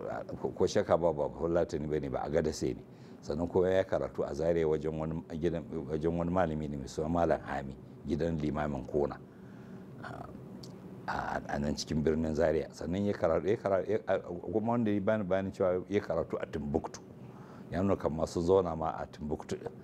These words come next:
sun yi karatu. To haka nan, shi, shi shehu malami ne, malamin addini, kuma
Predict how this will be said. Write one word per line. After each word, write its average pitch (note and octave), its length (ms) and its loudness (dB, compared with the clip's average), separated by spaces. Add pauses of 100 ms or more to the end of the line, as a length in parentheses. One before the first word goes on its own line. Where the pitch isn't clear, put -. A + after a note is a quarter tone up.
(120)
sun - 200 -6
yi D2+ 60 -2
karatu. - 380 -4 (320)
To G#2+ 80 6
haka D3 240 6
nan, F#2+ 140 0 (300)
shi, C3 380 -6
shi D3 160 0
shehu D3 220 4
malami F#2 500 6
ne, D2 80 -10 (260)
malamin G2+ 460 4
addini, D#2 500 -2
kuma A2 220 4